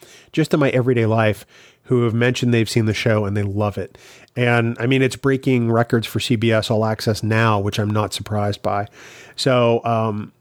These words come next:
here's to continued success for Picard. I'm very excited about it. And, uh, if people get a chance, check out Trek Geeks Picard Live,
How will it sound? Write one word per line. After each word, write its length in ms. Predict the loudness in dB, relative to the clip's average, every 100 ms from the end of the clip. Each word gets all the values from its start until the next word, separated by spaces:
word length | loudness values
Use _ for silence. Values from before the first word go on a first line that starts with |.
| -8
here's 340 | 0 0 0
to 180 | 0 0
continued 480 | 0 0 0 0 0
success 340 | -2 0 -2
for 140 | -4
Picard. 480 | -6 -4 0 2 2
I'm 260 | 0 -2 0
very 260 | 0 0
excited 340 | -2 -2 -2 -2
about 260 | -2 0
it. 140 | -2 -4 -12 -20 -14 -2
And, 180 | 0 2
uh, 60 |
if 140 | 0 0
people 200 | -2 0
get 120 | -2
a 40 |
chance, 300 | 0 0 0
check 220 | 0 -2 0
out 120 | 0
Trek 220 | -2 0
Geeks 220 | 0 -2
Picard 420 | -6 -2 0 2
Live, 580 | 2 2 4 2 0 -4